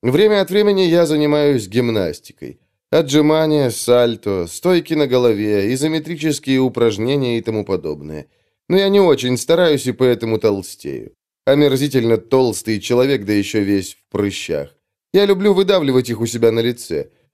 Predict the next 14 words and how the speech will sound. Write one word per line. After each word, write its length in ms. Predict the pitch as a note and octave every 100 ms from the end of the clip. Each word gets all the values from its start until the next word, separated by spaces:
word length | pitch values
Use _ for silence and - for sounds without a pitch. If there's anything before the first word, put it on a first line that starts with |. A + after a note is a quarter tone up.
| _ -
Частенько, 500 | G3+ F3 G3 F#3+ D3+
бывает, 440 | B2+ B2 A#2+ A#2
переусердствую 880 | C3 B2 A#2 A#2 D#3 B2+ - G#2+ G#2
в 20 |
этом 260 | G#2 A2 G#2+
занятии 460 | G#2+ B2 A#2+ A2+ A2+
так, 260 | D3 -
что 180 | - A#2
какой-нибудь 640 | A2+ B2+ A#2 A2 A2+ -
прыщ 340 | - D3 C#3 -
распухает 760 | A2+ A2 - G#2+ C#3+ C#3 A#2
и 60 | G#2+
начинает 540 | G#2+ A#2 A2+ A2 G2+
кровоточить. 760 | - A2 G#2+ G#2+ G#2+ - G#2